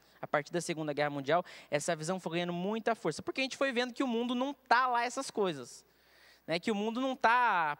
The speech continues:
progredindo muitas vezes, ele tá, na verdade, muitas vezes caminhando pra, pra coisas, pra desgraças, né? E é daí que vem essa coisa, "Ah, é o fim do mundo mesmo", né? É uma visão de que as coisas ruins ainda vão acontecer.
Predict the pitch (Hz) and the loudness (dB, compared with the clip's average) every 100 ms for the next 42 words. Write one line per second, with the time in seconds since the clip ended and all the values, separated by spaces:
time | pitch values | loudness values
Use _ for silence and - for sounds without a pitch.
0 | - 202 185 185 143 147 202 180 156 160 | 0 2 2 0 -2 -4 -4 -4 -4 -2
1 | 165 180 156 180 214 220 226 214 240 247 | 0 0 0 -2 -2 -4 0 2 2 0
2 | 240 226 190 208 226 233 240 202 208 - | 0 2 2 0 -2 0 0 0 -4 -8
3 | - - _ 240 240 233 208 233 269 269 | -18 -20 _ 0 2 0 -2 -2 -4 -6
4 | _ _ _ _ - 196 208 185 202 180 | _ _ _ _ 2 2 2 0 0 2
5 | 214 220 220 233 _ _ _ _ - 180 | 2 2 -2 -8 _ _ _ _ -2 -2
6 | 190 254 220 202 170 - 131 175 208 208 | 0 2 4 4 2 -4 -4 -2 -2 -2
7 | 214 226 220 247 262 294 240 240 247 220 | 0 0 2 0 0 -2 0 0 -2 0
8 | 156 185 170 175 - 226 269 214 208 175 | 2 2 2 0 -2 -4 -2 -2 -2 -2
9 | 151 151 117 - _ - - - 147 165 | -4 -4 -8 -20 _ -20 -20 -4 -2 0
10 | 151 175 202 160 170 233 - _ _ 240 | 0 0 -2 -2 -2 -2 -10 _ _ -10
11 | - 202 214 - - 208 196 185 185 214 | -4 0 0 2 2 2 2 -2 0 0
12 | 190 240 220 226 247 226 233 262 - 160 | 0 0 0 2 2 2 0 -4 -2 -4